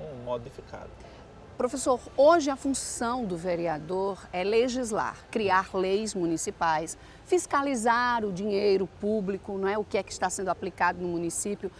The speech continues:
Speaker 2: as obras municipais que são realizadas pelo Executivo.
Speaker 1: Hum.
Speaker 2: No passado, os vereadores tinham uma outra função, né?
Speaker 1: Sim, o, a atribuição da Câmara é bem mais ampla,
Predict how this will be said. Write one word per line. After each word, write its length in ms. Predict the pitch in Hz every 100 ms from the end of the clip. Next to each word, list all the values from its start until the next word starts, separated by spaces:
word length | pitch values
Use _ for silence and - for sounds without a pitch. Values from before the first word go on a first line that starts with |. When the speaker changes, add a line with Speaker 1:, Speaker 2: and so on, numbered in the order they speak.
| - - - -
Speaker 2:
as 260 | 254 214
obras 600 | 262 285 294 220 208 202
municipais 880 | 202 196 196 - 185 185 185 220 - - -
que 100 | 403
são 140 | 392
realizadas 420 | 370 320 269 240 233
pelo 220 | 262 269
Executivo. 680 | 262 277 294 - 175 160 156 -
Speaker 1:
Hum. 140 | 107 82 - - -
Speaker 2:
No 140 | 285 453
passado, 720 | 302 254 - 285 320 226 180
os 120 | 202 220
vereadores 440 | 277 330 262 262
tinham 180 | - 302
uma 100 | 294
outra 240 | 254 262
função, 540 | 277 330 339 - 208 170
né? 140 | 175 196 - - - - -
Speaker 1:
Sim, 380 | - 233 226 151
o, 420 | 156 165 170 165
a 100 | 151
atribuição 560 | 190 247 190 185 - 165
da 100 | 143
Câmara 400 | - 160 170 214
é 40 |
bem 280 | 165 143 185
mais 320 | 226 254 123
ampla, 400 | 147 147 - 101